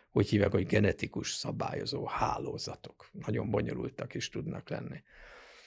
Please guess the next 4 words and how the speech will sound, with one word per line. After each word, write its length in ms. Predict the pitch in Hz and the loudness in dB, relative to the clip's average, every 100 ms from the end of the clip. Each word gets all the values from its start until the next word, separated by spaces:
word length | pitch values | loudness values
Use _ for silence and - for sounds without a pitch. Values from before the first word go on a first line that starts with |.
| - - _ _ _ | -20 -20 _ _ _
Na 240 | 127 127 | 8 12
most, 420 | 131 127 123 - | 12 12 10 8
ö, 200 | 135 131 123 - - - _ _ _ _ _ _ - - _ - | 12 12 10 4 -10 -20 _ _ _ _ _ _ -16 -16 _ 6
ö, 360 | 120 120 117 | 10 12 12